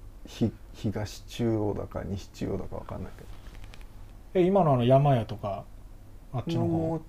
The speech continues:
Speaker 1: ちょい先かな。
Speaker 2: 先って西？福島製鋼とかの方？
Speaker 1: 西、あ、そうそうそうそう。
Speaker 2: 今ローソンあるとこかな？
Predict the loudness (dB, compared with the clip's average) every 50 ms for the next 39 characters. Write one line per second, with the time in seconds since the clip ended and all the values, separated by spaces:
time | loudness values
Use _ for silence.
0 | -4 2 4 4 4 4 0 -4 -8 -8 -10 -10 -8 -6 -6 -6 -6 -8 -10 -12
1 | -16 -16 -16 -18 -18 -16 -16 -16 -16 -16 -16 -16 -16 -16 -16 -16 -16 -16 -16 -10
2 | -6 -6 -4 -2 -2 -4 0 2 4 4 6 6 4 4 2 0 -2 -2 -4 -6
3 | -14 -18 -18 -18 -18 -16 -16 -16 -16 -16 -16 -14 -8 -4 -4 -2 0 2 2 2
4 | 4 6 6 6 6 6 2 0 0 0 -2 -2 -2 -4 -2 -2 -2 0 0 0
5 | 0 0 0 0 -2 -4 -2 -4 -6 -6 -6 -10 -12 -12 -12 -14 -14 -14 -14 -14
6 | -16 -16 -16 -16 -16 -16 -16 -16 -16 -16 -18 -18 -18 -18 -18 -18 -16 -16 -16 -16
7 | -12 -6 -2 0 2 4 6 8 8 8 8 6 4 2 4 4 4 4 4 2
8 | 0 0 -2 -2 -4 -8 -10